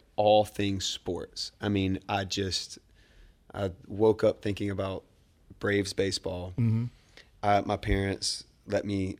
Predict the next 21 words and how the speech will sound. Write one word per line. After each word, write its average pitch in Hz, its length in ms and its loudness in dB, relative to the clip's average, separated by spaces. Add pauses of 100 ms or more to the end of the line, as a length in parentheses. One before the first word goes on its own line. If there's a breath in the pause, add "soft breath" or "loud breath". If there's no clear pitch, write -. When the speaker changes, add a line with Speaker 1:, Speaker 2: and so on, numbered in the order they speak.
(140)
Speaker 1:
stay 104 420 0
up 101 160 -2
late 98 260 -4
as 101 200 -6
a 95 120 -4 (300)
r-, 92 220 -6 (220)
small 110 800 4
kid 95 480 -4 (100)
when 101 200 -2
they 92 140 0
w-, 90 180 -6 (460)
won 98 260 -2
the 98 60 -6
f-, - 220 -20
first - 420 -4 (580)
pennant 98 260 -2
in, 92 380 -6 (260)
in 101 160 -4
the 92 200 -4
early 92 200 -2
nineties, 85 440 -10